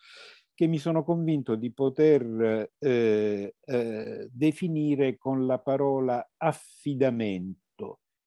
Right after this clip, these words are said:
E noi ci affidiamo, qui c'era una parte heideggeriana che salto, perché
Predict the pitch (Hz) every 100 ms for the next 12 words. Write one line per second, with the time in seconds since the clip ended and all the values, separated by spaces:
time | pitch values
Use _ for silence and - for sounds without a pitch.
0 | - 151 151 170 208 208 190 156 - 180
1 | 160 190 170 175 151 151 - 175 - 151
2 | 143 143 139 147 139 143 139 135 143 151
3 | 147 131 113 117 - 117 107 117 - 113
4 | 117 -